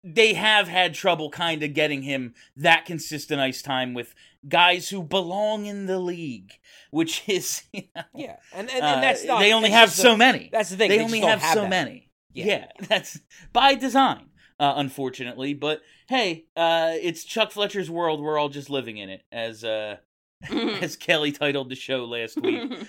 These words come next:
Speaker 3: <laughs>
Speaker 1: Um, yeah, I wanted to talk about this Tony D'Angelo scratch.
Speaker 3: So funny
Speaker 1: Uh,
Speaker 3: to me personally.
Speaker 1: Man, I, I, I'll tell you.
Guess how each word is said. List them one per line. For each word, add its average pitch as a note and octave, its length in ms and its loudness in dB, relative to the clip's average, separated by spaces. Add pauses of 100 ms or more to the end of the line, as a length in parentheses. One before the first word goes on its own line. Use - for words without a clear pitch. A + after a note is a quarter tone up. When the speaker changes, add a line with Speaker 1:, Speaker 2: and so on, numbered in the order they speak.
(140)
Speaker 3:
<laughs> - 160 -14
Speaker 1:
Um, D#3+ 500 2
yeah, A#3 260 2
I A3+ 60 6
wanted D4 280 -2
to A#3 60 -10
talk F#3 300 2
about C#3 300 2
this - 340 -8 (500)
Tony F#3 360 -2
D'Angelo C#3+ 680 -2
scratch. A2+ 1080 -4 (380)
Speaker 3:
So - 160 -8
funny B2+ 560 0
Speaker 1:
Uh, - 20 -4
Speaker 3:
to D#3+ 140 -14
me C#3 220 -12
personally. F#3+ 640 -18 (120)
Speaker 1:
Man, E3 400 -6
I, A3 420 -2
I, - 120 -4 (200)
I'll G4+ 140 2
tell B3 260 0
you. E3 200 -2